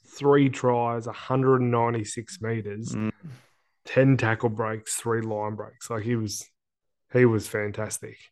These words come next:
Speaker 2: Look, I think the Broncos are missing Pat Carrigan for a bit of that, a bit of leadership there. Like, I gotta be honest. Uh, but again, he'll be back when it matters, that being the finals, which the Broncos will be making for the first time in a while. So,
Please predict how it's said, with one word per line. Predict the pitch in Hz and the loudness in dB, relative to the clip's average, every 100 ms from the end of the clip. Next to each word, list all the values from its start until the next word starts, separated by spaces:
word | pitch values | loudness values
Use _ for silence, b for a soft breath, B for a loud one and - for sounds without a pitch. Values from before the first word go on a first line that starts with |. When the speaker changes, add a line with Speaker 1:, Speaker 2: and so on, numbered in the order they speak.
| _ _ _ _ _ _ _ | _ _ _ _ _ _ _
Speaker 2:
Look, | 135 135 | 4 6
I | |
think | 135 175 143 | 6 4 2
the | 127 | 0
Broncos | 110 123 127 120 110 110 107 - - _ _ - - _ - | 4 4 6 6 6 4 -2 -10 -16 _ _ -20 -20 _ -4
are | 92 | -2
missing | 117 113 117 104 | 0 0 0 -2
Pat | 98 127 - | -4 -6 -6
Carrigan | - 107 117 135 170 180 | -2 0 0 0 -4 -6
for | - | -4
a | 113 | -2
bit | 110 107 | 0 0
of | |
that, | 104 98 - _ - | 2 0 -2 _ -10
a | |
bit | 104 110 | -4 0
of | 104 | 0
leadership | 104 117 113 - 131 | 0 0 -2 -4 -4
there. | 113 117 139 - _ | -2 -2 -2 -8 _
Like, | 107 107 104 | -8 -6 -6
I | |
gotta | 101 107 | -2 -2
be | 101 | 0
honest. | 95 117 127 - _ _ _ _ _ _ _ 104 | 0 -2 -4 -12 _ _ _ _ _ _ _ -8
Uh, | 101 95 | -4 -4
but | 90 - - | -2 -4 -2
again, | 117 156 151 | -4 -2 0
he'll | 135 | 0
be | 139 | 0
back | 117 120 123 | 2 0 0
when | 117 117 117 117 - | -4 -4 -6 -8 -6
it | 107 | -2
matters, | 120 151 101 120 - - | 0 2 0 -4 -12 -4
that | 107 101 | -2 0
being | 110 107 | -2 -4
the | 101 | -4
finals, | 113 127 117 98 - | -2 0 -2 -4 -8
which | - - | -10 -8
the | 104 | -2
Broncos | 117 117 113 107 | -2 0 -4 -2
will | 120 | -4
be | 113 117 110 117 - | -2 -4 -4 -10 -6
making | 113 127 135 101 | -4 -4 -4 -6
for | 101 | -8
the | |
first | - 107 98 | -6 -4 -4
time | 104 101 | -4 -4
in | 95 | -4
a | |
while. | 92 104 151 | -2 -2 -2
So, | 156 123 117 117 | -2 0 2 2